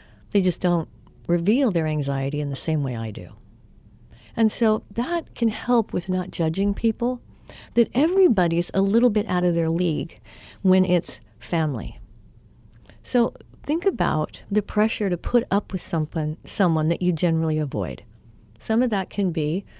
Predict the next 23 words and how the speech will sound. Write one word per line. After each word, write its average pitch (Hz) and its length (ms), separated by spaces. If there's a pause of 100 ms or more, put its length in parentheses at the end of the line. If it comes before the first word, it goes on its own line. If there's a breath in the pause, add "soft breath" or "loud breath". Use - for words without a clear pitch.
(680 soft breath)
maladaptive, 160 880 (260)
which - 200
means 180 300
you're 170 80
doing 165 240
it - 80
for 160 100
the 160 60
wrong 147 220
reasons. 165 520 (480 loud breath)
Some 320 400
of 180 280
that 165 360
can 220 220
be, 165 220
"Hey, 262 280
I'm 226 160
an 269 80
adult, 151 380
I 165 80
can 165 180
handle 135 360
this. - 380